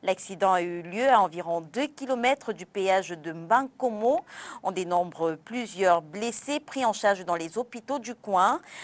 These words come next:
Parmi les personnes décédées, deux dames, l'une d'une quarantaine d'années et l'autre dans la trentaine, mais aussi un homme, lui aussi, dans la trentaine, descendu sur les lieux du drame. Le ministre des Transports, Jean-Ernest Massénanga, les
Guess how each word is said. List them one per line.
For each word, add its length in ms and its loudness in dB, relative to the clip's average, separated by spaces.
Parmi 260 6
les 100 -2
personnes 440 -4
décédées, 760 0
deux 300 -2
dames, 420 6
l'une 260 -2
d'une 600 -6
quarantaine 680 2
d'années 560 2
et 100 0
l'autre 380 0
dans 160 2
la 100 2
trentaine, 520 0
mais 200 -4
aussi 480 -4
un 260 0
homme, 260 4
lui 80 -4
aussi, 540 -2
dans 160 2
la 80 6
trentaine, 640 -2
descendu 340 -8
sur 240 -8
les 140 -4
lieux 220 -2
du 140 -6
drame. 460 2
Le 80 -4
ministre 340 -6
des 120 -2
Transports, 480 2
Jean-Ernest 840 0
Massénanga, 720 0
les 80 -4